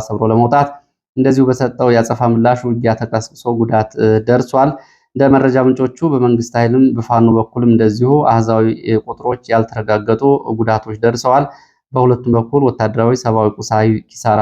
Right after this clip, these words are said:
መድረሱን መረጃዎች፣ እ፣ ጠቁመዋል። ሌላው መጨረሻ መረጃችን ወደ፣ እ፣ ስ-፣ ሰሜን ምስራቅ ኢትዮጵያ የሚወስደን ነው፣ ወደ ራያ። በራያ አላማጣ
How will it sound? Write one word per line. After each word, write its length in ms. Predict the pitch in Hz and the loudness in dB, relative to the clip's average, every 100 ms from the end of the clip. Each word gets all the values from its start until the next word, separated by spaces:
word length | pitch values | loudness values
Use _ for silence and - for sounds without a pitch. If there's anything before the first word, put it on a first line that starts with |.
| 104 | 0
መድረሱን 520 | 107 110 104 120 127 - | 0 -2 -2 0 0 0
መረጃዎች፣ 520 | 117 113 107 104 104 | -2 0 0 -2 -2
እ፣ 180 | - 110 107 | -2 0 0
ጠቁመዋል። 640 | 113 113 123 131 131 113 - _ _ _ | 0 -2 0 2 4 2 -4 _ _ _
ሌላው 200 | 139 147 | 0 2
መጨረሻ 300 | 143 135 131 131 | 2 0 -2 -2
መረጃችን 640 | 123 120 117 117 117 127 127 | -2 -2 0 -2 -2 -4 0
ወደ፣ 180 | 117 117 120 117 | 0 2 2 2
እ፣ 100 | 117 110 107 101 | 0 2 2 0
ስ-፣ 140 | - - 113 110 | -6 -12 -2 -2
ሰሜን 380 | 104 117 117 113 113 113 | 0 0 4 4 2 0
ምስራቅ 340 | 107 110 107 | 0 0 -2
ኢትዮጵያ 340 | 107 113 113 | -2 -4 0
የሚወስደን 480 | 107 107 107 - 110 | 2 2 0 -2 0
ነው፣ 120 | 120 156 | 2 2
ወደ 160 | 107 98 | 2 2
ራያ። 260 | 110 113 143 143 - _ _ _ | 2 4 2 0 -12 _ _ _
በራያ 500 | 135 131 123 127 131 | 0 2 2 2 2
አላማጣ 380 | 127 123 127 120 | 2 2 0 2